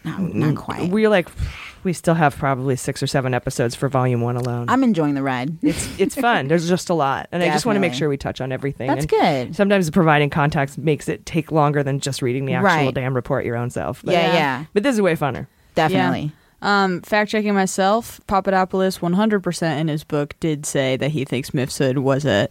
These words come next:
Speaker 3: explicitly Western intelligence asset, uh, sent to entrap him.
Speaker 1: Okay.
Speaker 3: So
Speaker 2: Ah,
Speaker 3: there you go.
Speaker 2: so my,
Speaker 3: He did
Speaker 2: yeah.
Speaker 3: explicitly say that about
Speaker 2: And
Speaker 3: Mifsud.
Speaker 2: and I think that would be more feasible that he's an asset. He's a
Speaker 3: Mm-hmm.
Speaker 2: foreign asset we use as an informant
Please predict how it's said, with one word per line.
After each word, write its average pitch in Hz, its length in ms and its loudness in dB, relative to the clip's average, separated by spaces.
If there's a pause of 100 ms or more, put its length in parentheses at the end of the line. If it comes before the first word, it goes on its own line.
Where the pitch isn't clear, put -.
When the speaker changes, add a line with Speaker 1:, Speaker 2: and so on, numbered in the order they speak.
(160)
Speaker 3:
explicitly 151 1080 2
Western 147 420 0
intelligence 135 560 -4
asset, - 680 -4
uh, 131 140 -2
sent - 300 -2
to 156 240 -2
entrap 175 580 0
him. 139 300 -4 (280)
Speaker 1:
Okay. 240 280 -2
Speaker 3:
So 494 80 -2
Speaker 2:
Ah, 185 260 0
Speaker 3:
there 196 140 2
you 226 80 -2
go. 151 180 -2
Speaker 2:
so 214 100 0
my, 214 140 2
Speaker 3:
He 190 60 0
did 220 120 2
Speaker 2:
yeah. 202 60 2
Speaker 3:
explicitly 170 460 0
say 143 160 -4
that 143 180 0 (160)
about 170 280 0
Speaker 2:
And 151 80 -6
Speaker 3:
Mifsud. 185 300 -8 (160)
Speaker 2:
and 262 120 2
I 320 80 4
think 415 180 2
that 277 80 4
would 220 80 2
be 214 80 2
more 196 160 2
feasible 175 380 2
that 151 60 -4
he's 165 180 0
an 151 60 -2
asset. 214 580 0 (280)
He's 175 140 0
a 160 60 -2
Speaker 3:
Mm-hmm. 185 160 -10
Speaker 2:
foreign 165 420 2
asset 151 420 2
we 156 140 0
use 156 600 0 (120)
as 143 140 -4
an 131 160 -4
informant 160 580 0